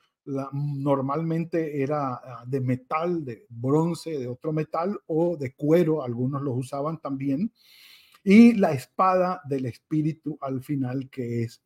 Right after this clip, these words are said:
la palabra del Señor. Mis amados, no le vamos a poner el misterio, porque esto no tiene nada de místico, de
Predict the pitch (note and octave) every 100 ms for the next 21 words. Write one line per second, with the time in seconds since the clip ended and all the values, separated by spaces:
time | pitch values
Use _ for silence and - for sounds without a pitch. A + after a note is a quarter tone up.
0 | _ - A#2+ A2+ G#2 A2+ G#2 A2 G#2 _
1 | B2 A2+ G2+ G#2+ - _ _ _ _ _
2 | _ _ _ _ - C3 E3 F#3+ G3+ G3+
3 | - _ _ _ _ _ _ _ _ _
4 | _ _ - F3 A#3 G#3 F#3 F#3 D#3+ D3
5 | C3+ C3+ D#3 E3 D#3+ D#3 C#3+ - C3 A#2
6 | A2+ C3 - _ _ _ _ _ _ _
7 | _ - C3 D#3+ D#3+ F3+ D#3 D3+ D#3 D#3
8 | C#3+ C#3+ C#3+ A#2+ A#2+ C3+ B2+ - _ -
9 | _ - - _ _ _ _ _ _ _
10 | _ A#2+ A#2+ B2+ B2+ A#2+ A#2+